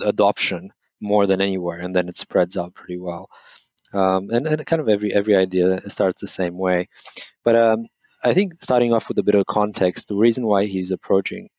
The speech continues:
this book, he has this, so the zero to one, the way he thinks about it is kind of binary. So as, just for context, he, when he thinks about a business, the, he thinks in terms of two axes. One is the,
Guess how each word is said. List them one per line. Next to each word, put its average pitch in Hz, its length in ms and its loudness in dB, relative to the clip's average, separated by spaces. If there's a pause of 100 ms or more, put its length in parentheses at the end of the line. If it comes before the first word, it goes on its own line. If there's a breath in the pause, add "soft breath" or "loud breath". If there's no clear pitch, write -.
this - 180 -6
book, - 480 -2 (360 loud breath)
he 107 80 2
has 104 180 2
this, 101 220 -2 (100)
so 92 380 -2 (200)
the 95 140 -6
zero 92 300 4
to - 160 -10
one, 90 280 0 (380 loud breath)
the 107 100 0
way 127 140 4
he 147 120 -2
thinks 107 280 -2
about 95 220 2
it 90 80 4
is 92 100 -2
kind 101 180 -2
of 90 120 -4
binary. 87 480 -2
So - 140 -2
as, 95 200 2
just - 180 0
for 123 100 0
context, - 640 -6 (460 loud breath)
he, 117 80 0
when 101 160 2
he 104 80 -2
thinks 131 240 -2
about 101 400 4 (220)
a 98 100 0
business, 95 640 -2
the, 95 160 -4
he 98 140 0
thinks - 260 -4
in 104 80 -4
terms 95 260 -2
of 90 80 -6
two 92 300 0
axes. 87 520 -4
One 101 220 0
is 104 180 0
the, 92 300 0